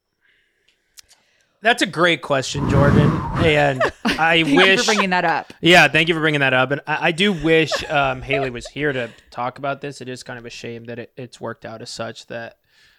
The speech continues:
Speaker 1: we kind of wanted to ask these questions this specific episode. Um, but I'm gonna go ahead and say,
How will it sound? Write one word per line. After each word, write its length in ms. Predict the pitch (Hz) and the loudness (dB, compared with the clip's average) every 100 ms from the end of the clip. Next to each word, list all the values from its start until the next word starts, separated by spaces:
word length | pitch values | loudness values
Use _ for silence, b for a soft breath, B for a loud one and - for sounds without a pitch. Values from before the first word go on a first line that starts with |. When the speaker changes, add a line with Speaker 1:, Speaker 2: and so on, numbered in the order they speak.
| b 131 | b -10
Speaker 1:
we 220 | 127 113 | -10 -10
kind 200 | - 117 | -12 -14
of 80 | 104 | -12
wanted 200 | 107 107 | -14 -10
to 60 | |
ask 180 | 110 110 | -10 -8
these 140 | 113 - | -10 -8
questions 400 | 117 - 120 113 | -8 -8 -14 -20
this 220 | 110 113 - | -20 -20 -20
specific 580 | - 120 - 117 - | -18 -14 -12 -14 -16
episode. 580 | - - - 131 143 156 b b b _ | -16 -18 -12 -10 -10 -12 b b b _
Um, 540 | 139 147 131 113 107 - _ _ _ _ _ | 2 4 4 2 -6 -20 _ _ _ _ _
but 140 | 170 170 | 2 6
I'm 220 | 175 247 | 6 4
gonna 160 | 240 | 2
go 200 | 160 160 143 | 2 4 6
ahead 160 | 143 | 4
and 140 | 131 - | 0 -2
say, 480 | 135 127 123 107 | 0 2 0 -4